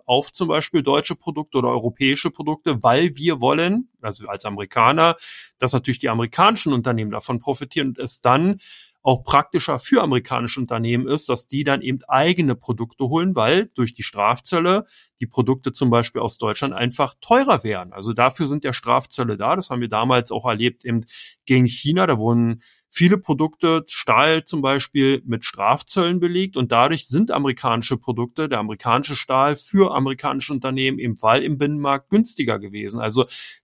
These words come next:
diese Effekte spielen eine wichtige Rolle. Und was wäre die Folge daraus? Richtig,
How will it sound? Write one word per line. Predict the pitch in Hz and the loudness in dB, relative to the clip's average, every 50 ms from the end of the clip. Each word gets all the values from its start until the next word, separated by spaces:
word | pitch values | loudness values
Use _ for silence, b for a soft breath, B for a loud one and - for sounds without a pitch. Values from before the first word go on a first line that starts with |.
| _ - | _ 2
diese | 151 170 170 208 | 2 4 4 4
Effekte | 180 170 - - 170 147 - 175 | 2 2 2 0 -2 -2 -2 -6
spielen | - - - 165 156 156 | -6 -4 -2 0 0 0
eine | 147 135 | 0 0
wichtige | 151 151 - - 143 123 | -2 -4 -4 -4 -2 -2
Rolle. | 113 104 127 147 170 185 | 0 2 2 2 4 2
Und | 170 139 | 0 -2
was | 135 - - | -4 -4 0
wäre | 147 147 135 135 | 0 0 0 0
die | 120 | -2
Folge | 113 - - 127 131 151 175 165 | -2 0 2 2 2 2 2 0
daraus? | 160 151 147 160 165 160 - - | 0 0 2 0 -2 -2 -2 -2
Richtig, | 113 156 156 - - 170 170 170 - | -2 -2 0 2 2 2 2 2 -2